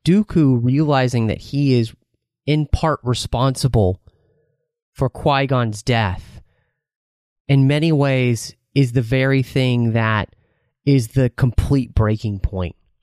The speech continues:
for him to choose evil. In the same way Anakin killing Mace Windu is the thing that breaks him. He's made the choice he can't go back from. And the beauty here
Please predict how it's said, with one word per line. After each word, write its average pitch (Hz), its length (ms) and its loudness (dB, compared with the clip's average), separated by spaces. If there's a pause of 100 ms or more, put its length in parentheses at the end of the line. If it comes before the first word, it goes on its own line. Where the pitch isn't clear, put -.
(120)
for 120 200 -2
him 110 260 -2
to 101 100 0
choose 104 760 -4 (600)
evil. 92 540 -2 (320)
In 131 80 -4
the 131 80 0
same 147 380 -4
way 123 320 -2 (120)
Anakin 135 560 -2
killing 98 340 -2
Mace 95 240 -4
Windu 98 540 -4 (1160)
is 110 680 0 (120)
the 120 120 0
thing 113 280 -2
that 92 240 -6
breaks 98 420 -2
him. 80 320 -8 (1500)
He's 139 280 0
made 151 240 0
the 147 80 0
choice 139 340 -4
he 120 80 -8
can't - 340 -6
go 104 120 -4
back 95 320 -6
from. - 320 -8 (500)
And 143 160 -2
the 135 60 0
beauty 202 540 0
here 98 500 -2